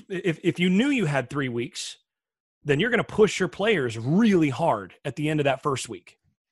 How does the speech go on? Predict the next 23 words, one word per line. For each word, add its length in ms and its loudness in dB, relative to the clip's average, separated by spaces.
probably 360 2
the 100 0
beginning 280 -2
of 40 0
the 60 0
second 380 -4
week, 160 -6
and 100 -4
then 80 -4
try 180 -2
to 80 -2
ramp 280 -2
it 100 -8
back 240 -2
down 380 -6
for 120 0
that 180 -2
third 240 -2
week. 280 -20
But 100 4
instead, 380 -2
you're 100 -6
prepping. 460 -4